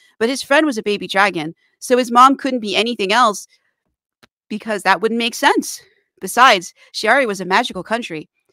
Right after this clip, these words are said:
If it could have mages, then why not dragons too? "I still want to meet her."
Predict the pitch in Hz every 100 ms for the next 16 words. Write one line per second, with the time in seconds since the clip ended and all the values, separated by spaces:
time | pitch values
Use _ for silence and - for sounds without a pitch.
0 | _ 214 269 294 269 180 190 254 208 170
1 | 165 160 151 156 170 180 185 226 - 330
2 | 381 170 - _ _ _ - 196 277 269
3 | 190 175 165 196 165 151